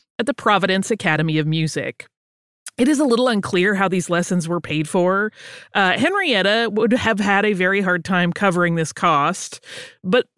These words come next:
the, as a consequence, there's been some speculation about whether someone from the community may have helped out with money,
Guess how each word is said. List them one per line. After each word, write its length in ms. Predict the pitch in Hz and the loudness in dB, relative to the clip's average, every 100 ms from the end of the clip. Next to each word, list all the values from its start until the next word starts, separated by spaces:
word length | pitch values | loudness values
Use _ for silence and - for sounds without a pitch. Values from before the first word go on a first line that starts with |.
| - | -10
the, 180 | 226 262 | -2 2
as 300 | 247 233 226 | 4 2 0
a 60 | |
consequence, 500 | - 339 330 269 262 | 0 0 2 0 2
there's 160 | 233 220 | 2 2
been 120 | 240 | 0
some 120 | 233 | 0
speculation 680 | 220 247 214 202 190 190 196 | -2 0 0 2 2 0 0
about 260 | 160 165 160 | 0 0 0
whether 220 | 180 180 | 0 0
someone 380 | - 226 214 202 | 0 0 2 0
from 180 | 214 180 | 0 0
the 80 | 160 | 0
community 580 | 220 185 196 190 190 | 2 2 4 2 0
may 140 | 175 180 | 0 0
have 100 | 170 | 0
helped 240 | 180 160 | 0 0
out 140 | 165 165 | 0 0
with 160 | 156 | 0
money, 500 | 185 185 180 170 170 | 0 2 0 -2 -4